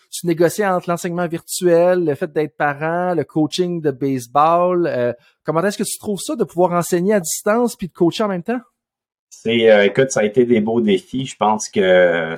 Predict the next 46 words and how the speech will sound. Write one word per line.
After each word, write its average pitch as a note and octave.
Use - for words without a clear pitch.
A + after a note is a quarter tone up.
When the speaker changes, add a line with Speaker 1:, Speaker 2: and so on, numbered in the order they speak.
Speaker 2:
tout -
le G#2
monde A2+
l'a G#2+
vécu F#2+
un A2+
peu A2+
de G#2
la G2
même G2
façon, A2
là, G#2+
dans F#2+
la F2+
société F2+
de -
façon -
générale. F#2+
Puis E2+
c'est -
sûr C#3
que A#2+
d'avoir A2
des A2+
connaissances A#2+
en A2
psycho, -
ça -
aide B2+
à G2
un G2
petit -
peu A#2+
mieux A2
gérer G#2+
les G#2+
choses, B2+
mais F#2
en G#2
même G#2
temps, C3
c'est G#2+
des G2
défis B2
qui -
sont G3+